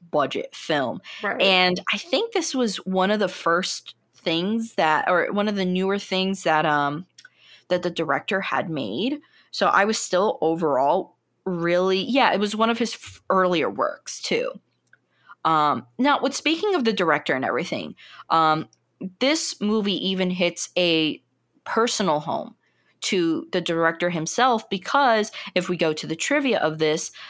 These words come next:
Speaker 1: essentially, um, this movie was part of, it says here, this movie was part of a campaign against the death penalty in France that took place in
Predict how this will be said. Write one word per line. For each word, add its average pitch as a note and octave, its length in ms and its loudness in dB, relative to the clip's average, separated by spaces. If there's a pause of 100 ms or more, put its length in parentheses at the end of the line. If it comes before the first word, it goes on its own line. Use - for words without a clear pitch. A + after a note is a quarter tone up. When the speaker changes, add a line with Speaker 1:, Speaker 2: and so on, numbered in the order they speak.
(140)
Speaker 1:
essentially, G3+ 840 2
um, D3+ 480 2 (400)
this F#3+ 200 -2
movie G3+ 280 0
was F#3+ 160 0
part E3 360 2
of, D#3+ 280 2
it E3 100 -2
says E3 180 0
here, D3+ 220 -2
this F3 220 -8
movie G3+ 260 -2
was G3 140 -4
part E3 280 0
of E3 120 -4
a D3 80 -2
campaign D#3+ 560 -4
against D3 340 -6
the D3+ 80 -6
death E3+ 300 -2
penalty F3 560 -2 (320)
in F3 180 -2 (300)
France F#3 500 0 (220)
that F#3 160 0
took G#3+ 280 -2
place - 440 -4
in D#3+ 280 -4